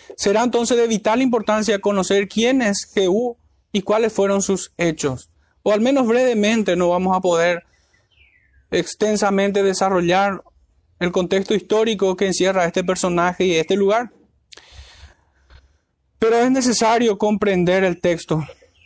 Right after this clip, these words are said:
y así llegar a una, una buena interpretación.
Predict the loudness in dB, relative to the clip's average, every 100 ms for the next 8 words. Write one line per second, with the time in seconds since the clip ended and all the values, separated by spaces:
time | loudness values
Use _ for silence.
0 | _ -4 0 0 0 0 2 2 2 2
1 | 2 2 2 0 0 -2 -2 0 0 2
2 | 2 0 -4 _ -4 -2 0 0 0 0
3 | -2